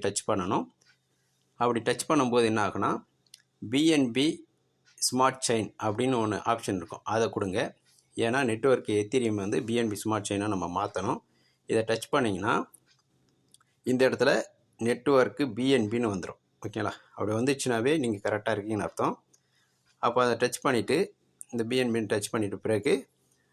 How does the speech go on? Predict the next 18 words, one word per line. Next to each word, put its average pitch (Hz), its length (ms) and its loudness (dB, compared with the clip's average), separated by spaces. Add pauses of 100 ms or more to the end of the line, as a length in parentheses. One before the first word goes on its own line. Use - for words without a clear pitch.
நீங்க 113 220 0
செய்ய 131 220 4
வேண்டியது 104 240 0
என்னன்னா 101 240 -2 (1300)
இந்த 127 260 0
மாதிரி 123 240 2
சைட் 117 280 2
ஓப்பன் 101 240 0
ஆயிடும். 85 200 -8 (120)
ரிச் 110 240 -6
க்ரௌட் 110 320 2
டாட் 101 220 -2
காம்னு 107 300 0 (360)
இந்த 98 160 -4
நேம்ல 104 320 0
வந்துரும். 101 340 0 (400)
இது 107 180 -2
வந்த 143 180 4